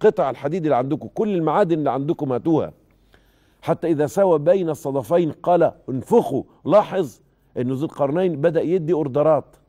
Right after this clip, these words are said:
بدأ يدي فعل أمر، "آتوني"، "انفخوا"، "افعلوا"، المه-، "أعينوني"، هو ده، "أعينوني"، "آتوني"، "انفخوا"، كل ده، "أفرغ"، "آتوني أفرغ عليه قطرة"، قال: "آتوني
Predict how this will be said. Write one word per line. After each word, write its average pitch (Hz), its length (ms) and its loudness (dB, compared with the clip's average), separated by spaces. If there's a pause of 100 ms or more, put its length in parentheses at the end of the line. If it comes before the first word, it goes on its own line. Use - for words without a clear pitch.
بدأ 151 220 -2
يدي 160 220 0
فعل 156 220 0
أمر، 147 300 2 (440)
"آتوني"، 175 600 0 (480)
"انفخوا"، 170 540 2 (380)
"افعلوا"، 175 540 2 (540)
المه-، 127 400 -4
"أعينوني"، 170 680 0 (520)
هو 165 340 0
ده، 143 300 -2 (380)
"أعينوني"، 131 680 0 (400)
"آتوني"، 135 600 2 (320)
"انفخوا"، 127 520 0 (600)
كل 185 360 0
ده، 156 260 0 (520)
"أفرغ"، 151 460 2 (260)
"آتوني 165 440 0
أفرغ 135 260 -4
عليه 170 220 2
قطرة"، 160 360 -4
قال: 151 240 0
"آتوني 165 300 0